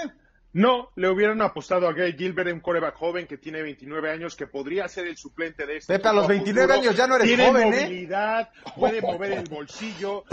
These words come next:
Speaker 1: eh, y aparte jugó con algo que yo no he visto de Andy Dalton, con una confianza, por no decir otra palabra, que casi saca el partido contra el mejor equipo o uno de los mejores de la liga.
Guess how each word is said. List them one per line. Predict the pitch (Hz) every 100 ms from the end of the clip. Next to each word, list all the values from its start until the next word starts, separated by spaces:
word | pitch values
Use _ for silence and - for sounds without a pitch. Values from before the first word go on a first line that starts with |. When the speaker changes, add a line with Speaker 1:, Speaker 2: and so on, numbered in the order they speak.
| 202
Speaker 1:
eh, | 160 147
y | 156
aparte | 143 185 - -
jugó | 151 143 151
con | 190 175
algo | 180 185
que | 147
yo | 143
no | 165
he | 180
visto | 175 165
de | 147
Andy | 147 143
Dalton, | 139 180 170 139
con | 147
una | 156 185 190
confianza, | 147 131 160 170 196 180
por | 135 143
no | 160
decir | 160 170 165
otra | 160 135
palabra, | 131 135 156 175 190 - _
que | - 147 -
casi | 202 208 196
saca | - 180 180
el | 160
partido | 143 131 170 165 -
contra | 143 127
el | 139
mejor | 151 143 180 170
equipo | - 160 170
o | 143 139
uno | 160
de | 165
los | 131
mejores | 123 117 147 135
de | 120
la | 110
liga. | 110 98